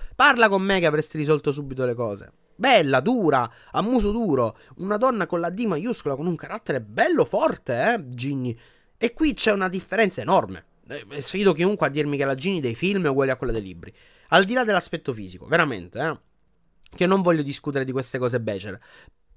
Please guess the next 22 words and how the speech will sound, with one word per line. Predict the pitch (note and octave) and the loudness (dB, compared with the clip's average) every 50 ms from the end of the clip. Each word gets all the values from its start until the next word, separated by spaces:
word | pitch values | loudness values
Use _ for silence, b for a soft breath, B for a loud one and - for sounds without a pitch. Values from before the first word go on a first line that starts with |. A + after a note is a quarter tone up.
| _ _ | _ _
perché | - D#3+ D#3 - E3+ | -4 -2 2 4 4
non | D3+ C#3+ C#3 | 4 4 2
c'entra | - C#3+ A#2+ B2 A#2+ | 0 -2 -4 -4 -6
niente. | A2+ A2 G#2+ E2+ F2+ F#2+ _ _ b b b b b b b b b | -6 -6 -6 -10 -12 -16 _ _ b b b b b b b b b
Eh, | b A#2 A2+ A2 G#2 G#2 G2+ G#2 G2+ G2+ G2+ G2 - | b -4 -2 -2 0 -2 -2 -2 -4 -4 -4 -6 -6
perché | - - A#2 - C#3+ | -6 -6 -4 -2 -2
nel | C3+ C3+ | -2 0
libro | C#3+ D3+ D3 C3+ B2+ | -2 -2 0 0 0
viene | B2+ B2 B2 | 0 0 -2
descritta | B2 B2+ - - - C#3+ B2+ - B2+ G#2+ - _ _ _ _ _ _ _ _ G2+ G2 G2 G#2 | -2 -4 -6 -6 -8 -8 -8 -6 -6 -8 -8 _ _ _ _ _ _ _ _ -20 -20 -18 -14
in | A2+ B2+ B2+ | -10 -8 -6
una | B2+ B2+ | -4 -4
maniera | B2 B2 B2+ C3+ B2+ B2 | -2 -2 0 0 0 0
bellissima, | A#2+ B2+ D#3 E3 E3+ D#3 D3+ F3 F3 E3 D3 - - - A2+ C2+ | 0 2 0 0 0 0 -2 -2 -2 -2 -2 -4 -6 -8 -10 -12
però | B1+ - F#3 G3 D#3+ C#3+ | -16 -12 -6 -4 -2 -2
non | E3 F3+ F#3+ F#3+ F#3+ F3+ | -2 -2 -2 -2 -2 -2
è | D3 - | -2 -4
questo, | - - A2 G2+ - - - - - _ - | -4 -6 -6 -6 -6 -10 -18 -20 -20 _ -8
non | C#3+ D#3 E3+ E3+ F3+ | -4 -2 0 0 2
è | F3+ D#3+ | 0 2
veramente | D3+ F3 F3 F3 F3 F#3+ G3 F#3 F#3 F3 D#3+ - | 4 4 6 6 4 4 0 -2 0 -2 -2 -2
questo. | B2+ B2 G#2+ - - - - B2+ | -2 -6 -6 -6 -10 -14 -14 -16